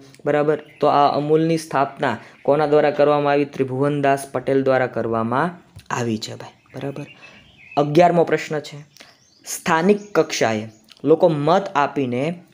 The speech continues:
પોતાના પ્રતિનિધિઓને ચૂંટે છે અને તેના દ્વારા જ વહીવટ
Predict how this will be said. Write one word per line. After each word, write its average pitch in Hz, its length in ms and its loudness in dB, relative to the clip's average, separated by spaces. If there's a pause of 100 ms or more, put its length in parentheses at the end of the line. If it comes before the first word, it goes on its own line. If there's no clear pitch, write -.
(340)
પોતાના 175 420 2
પ્રતિનિધિઓને 160 1040 0 (300)
ચૂંટે 165 340 2
છે - 200 -14 (440)
અને 143 160 -8
તેના 151 260 2
દ્વારા 156 300 4
જ 131 80 -4
વહીવટ 131 420 -2